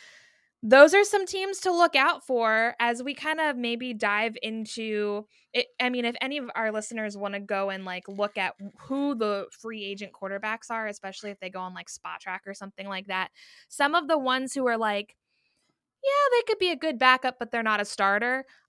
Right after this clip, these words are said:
I would look at them for some of those seven teams that I just mentioned, because those teams have a whole different quarterback issue to address.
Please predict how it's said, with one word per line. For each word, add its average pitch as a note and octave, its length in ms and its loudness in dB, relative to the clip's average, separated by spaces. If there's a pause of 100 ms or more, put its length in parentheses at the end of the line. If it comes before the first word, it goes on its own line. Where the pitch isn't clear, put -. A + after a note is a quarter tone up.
(100)
I A#3+ 200 8
would E4+ 140 -2
look D4 200 0
at G3+ 260 -4
them G#3 460 0 (100)
for G#3+ 120 -4
some G#3+ 220 -4
of G3+ 80 -2
those G3 240 0
seven F#3+ 380 -6
teams F3+ 400 -12
that F#3 100 -10
I F3 160 -10
just F#3 220 -16
mentioned, F3 460 -14
because F3 680 -12
those G#3 360 -4
teams G3 320 -8
have F3+ 240 -6
a - 80 -12
whole F#3 220 -6
different F#3 400 -12
quarterback F3 480 -12
issue - 320 -18
to F3 120 -18
address. - 480 -14